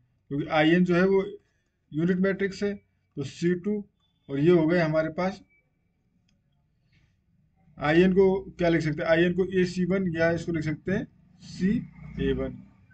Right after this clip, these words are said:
सी ए वन भी लिख सकते हैं। तो यहाँ पे अगर सब ए सी वन से लिख रहे हैं हम ए सी वन, तो ये हो गया हमारे पास, क्योंकि matrix का मल-, multiplication जो होता है वो एसोसिएटिव होता है, होता है, तो सी टू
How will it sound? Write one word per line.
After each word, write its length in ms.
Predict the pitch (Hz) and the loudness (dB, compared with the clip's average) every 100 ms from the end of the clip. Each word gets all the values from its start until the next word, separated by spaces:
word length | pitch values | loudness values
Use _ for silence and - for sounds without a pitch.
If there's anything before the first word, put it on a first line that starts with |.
| _ | _
सी 320 | - 165 175 | -14 -4 0
ए 20 | |
वन 160 | 175 185 | 2 2
भी 120 | 185 | 0
लिख 100 | 185 | 0
सकते 300 | 180 180 - | -2 -6 -6
हैं। 140 | 190 185 | -6 -6
तो 180 | 170 156 | -2 0
यहाँ 220 | 151 143 | 0 0
पे 140 | 175 | 2
अगर 160 | 180 180 | 2 2
सब 220 | 180 180 - | 0 -4 -2
ए 100 | 170 | -2
सी 180 | 165 180 | 0 -2
वन 220 | 175 170 | -2 -4
से 160 | - | -6
लिख 180 | 156 151 | -6 -4
रहे 80 | 151 | -4
हैं 80 | 175 | -4
हम 80 | 226 _ _ _ _ _ _ | -8 _ _ _ _ _ _
ए 280 | 151 175 240 - - _ _ | -2 0 -2 -6 -20 _ _
सी 380 | - - - 170 220 156 | -20 -16 -6 -4 -4 -6
वन, 280 | 123 127 113 - _ _ _ - | -6 -4 -6 -12 _ _ _ -10
तो 80 | 139 | -4
ये 180 | 139 180 | 0 2
हो 200 | 170 151 | 2 2
गया 220 | 165 156 | 0 0
हमारे 220 | 151 147 | 0 -2
पास, 460 | 147 170 180 - - _ | 0 0 0 -10 -20 _
क्योंकि 260 | 165 170 185 | -6 -2 0
matrix 420 | 170 165 175 190 | 2 2 2 -2
का 80 | 180 | -2
मल-, 260 | 170 165 - | 0 -2 -4
multiplication 540 | 160 156 170 165 165 170 | -10 -6 -6 -6 -6 -6
जो 100 | 156 | -4
होता 180 | 147 165 | -4 -2
है 60 | |
वो 100 | 175 | -2
एसोसिएटिव 500 | 170 165 165 185 185 | -4 -6 -8 -8 -6
होता 380 | 180 180 180 190 | -6 -6 -8 -10
है, 40 | 180 _ 147 | -14 _ -12
होता 220 | 147 185 | -4 -4
है, 100 | 185 _ _ _ - | -4 _ _ _ -4
तो 180 | 147 127 | -2 -2
सी 280 | - 170 | -2 -2
टू 340 | 175 196 247 | 0 0 -2